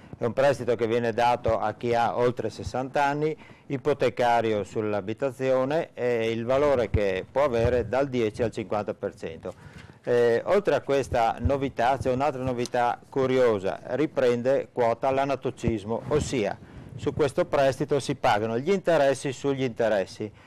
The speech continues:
Quindi se partiamo da un interesse come potrebbe essere del sei per cento, ci troviamo a pagare in realtà il dieci per cento alla fine.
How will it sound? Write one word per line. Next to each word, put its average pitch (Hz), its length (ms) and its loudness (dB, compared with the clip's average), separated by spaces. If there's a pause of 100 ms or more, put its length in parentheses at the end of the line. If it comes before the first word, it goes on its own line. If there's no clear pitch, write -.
(220)
Quindi 170 240 2
se 147 100 0
partiamo 151 480 2
da 139 140 4
un 147 100 0
interesse 135 680 2
come 123 240 0
potrebbe 131 440 2
essere 131 400 2
del 117 200 2
sei 147 200 0
per 151 200 0
cento, 123 400 -2
ci 170 160 -2
troviamo 135 560 0
a 117 160 -2
pagare 123 480 2
in 127 80 0
realtà 117 460 -2 (340)
il 127 180 -2
dieci 147 320 2
per 123 200 0
cento 120 300 0
alla 104 160 2
fine. 90 440 -12